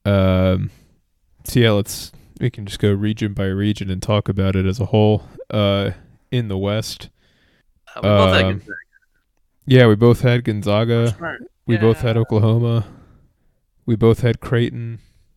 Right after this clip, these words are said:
Speaker 1: We both missed on Ohio, didn't we? Or did you have Ohio?
Speaker 2: Yes, we
Speaker 1: We
Speaker 2: both
Speaker 1: both
Speaker 2: missed
Speaker 1: missed
Speaker 2: on
Speaker 1: on Ohio.
Speaker 2: Ohio.
Speaker 1: We both had U S C. We both had Kansas. Oregon, V C U.
Speaker 2: We both had Oregon.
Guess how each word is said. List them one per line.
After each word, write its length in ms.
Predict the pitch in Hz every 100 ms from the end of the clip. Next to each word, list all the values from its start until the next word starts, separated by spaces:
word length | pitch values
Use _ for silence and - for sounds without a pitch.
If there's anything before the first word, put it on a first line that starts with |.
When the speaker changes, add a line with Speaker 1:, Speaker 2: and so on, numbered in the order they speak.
| _ _ _
Speaker 1:
We 80 | 123
both 240 | 123 131
missed 260 | 131 120 -
on 80 | 95
Ohio, 420 | 92 104 92 87
didn't 240 | 90 95 101
we? 160 | 107
Or 80 | 104
did 200 | 95 87
you 100 | 98
have 120 | 95
Ohio? 280 | 90 92 85
Speaker 2:
Yes, 380 | 117 87 - - _ _
we 80 | 120
Speaker 1:
We 20 |
Speaker 2:
both 220 | 127 117
Speaker 1:
both 100 | 101
Speaker 2:
missed 120 | 98
Speaker 1:
missed 160 | 107 -
Speaker 2:
on 80 | 101
Speaker 1:
on 60 | 98
Ohio. 180 | 98
Speaker 2:
Ohio. 360 | 123 113 110 110 _ _ -
Speaker 1:
We 80 | 101
both 220 | 107 -
had 180 | 113 104
U 100 | 104
S 100 | -
C. 420 | - 101 98 90 _ _ _ _ _
We 100 | -
both 200 | 92 98
had 160 | 117 107
Kansas. 640 | 101 98 95 98 - - _ _ _ _ _ _ _ -
Oregon, 360 | 160 202 175
V 180 | 147 151
C 220 | - 123 120
U. 260 | 123 123 107 - - _ _ _ -
Speaker 2:
We 60 | 104
both 240 | 117 113
had 160 | 135 131
Oregon. 400 | 113 113 123